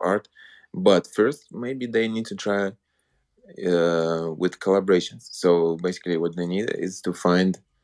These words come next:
some artists who they love, who they like, and offer that, just go and offer them the music, the sound for the works, uh, especially if you see they don't have any sound. I, I know many, many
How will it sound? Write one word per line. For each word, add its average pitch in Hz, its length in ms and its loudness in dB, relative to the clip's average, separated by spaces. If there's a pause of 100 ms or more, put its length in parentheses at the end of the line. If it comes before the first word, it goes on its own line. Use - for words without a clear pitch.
(340)
some 85 320 -2
artists 87 480 0
who 98 100 2
they 87 140 6
love, 82 400 2 (140)
who 95 160 -2
they 82 160 4
like, 78 500 0
and 78 280 -4 (500)
offer 95 340 4
that, 104 180 6
just - 200 -4
go 135 200 8
and 151 80 2
offer 117 260 0
them 78 540 0
the 92 120 0
music, 98 500 0
the 78 180 0
sound 92 440 -2
for 85 400 6
the 85 100 2
works, 87 320 4 (100)
uh, 80 100 -2 (280)
especially 110 460 2
if - 140 -4
you 107 60 -2
see 120 240 2
they 101 120 6
don't 107 200 4
have 85 120 -2
any 85 120 0
sound. 101 380 -4
I, 82 200 0 (160)
I - 40 -10
know 135 200 -4
many, 127 220 -2
many 120 300 -2